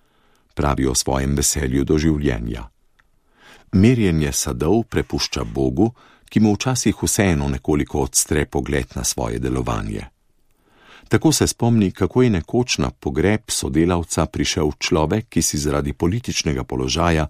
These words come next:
ni upal v cerkev. Solze pa so mu stopile v oči, ko je prestopil prag doma duhovnih vaj.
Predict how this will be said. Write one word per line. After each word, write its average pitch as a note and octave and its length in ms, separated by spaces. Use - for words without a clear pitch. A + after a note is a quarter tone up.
ni C3+ 260
upal G#2+ 360
v F#2+ 60
cerkev. C#2 480
Solze E2 520
pa - 160
so - 160
mu C#2+ 200
stopile - 460
v C2 140
oči, G#2+ 340
ko E2+ 120
je D2+ 240
prestopil E2+ 580
prag F2 400
doma E2+ 460
duhovnih C#2+ 640
vaj. G1+ 300